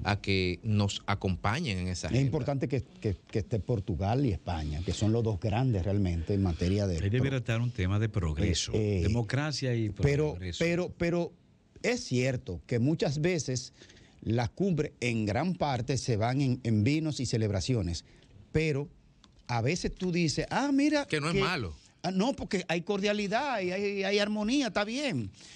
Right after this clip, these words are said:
Speaker 2: Lo que te quiero decir es que a veces tú dices, el país anuncia, "Ah, pero mira, se llegó a un acuerdo con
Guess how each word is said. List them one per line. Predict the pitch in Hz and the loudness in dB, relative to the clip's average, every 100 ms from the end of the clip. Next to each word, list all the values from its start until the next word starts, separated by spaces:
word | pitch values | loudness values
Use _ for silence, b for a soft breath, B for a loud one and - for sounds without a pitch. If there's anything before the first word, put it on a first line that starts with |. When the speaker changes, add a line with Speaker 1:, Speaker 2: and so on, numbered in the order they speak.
| B | B
Speaker 2:
Lo | 202 | -2
que | 208 | 0
te | 190 | -2
quiero | 214 294 | -2 0
decir | 262 | 0
es | 247 | 2
que | |
a | 214 | 2
veces | 240 254 214 | 0 -4 -6
tú | 240 | -2
dices, | 226 226 180 - b b | -2 -2 -4 -10 b b
el | 202 185 | -4 -2
país | 214 240 | -2 -2
anuncia, | 233 220 202 - | -4 -4 -4 -2
"Ah, | 226 269 | -2 0
pero | 233 220 | 0 0
mira, | 240 214 | 0 0
se | 208 | 0
llegó | 196 208 | -2 0
a | |
un | 240 | -2
acuerdo | 202 185 214 208 196 170 | -2 0 0 0 -2 0
con | 170 | -2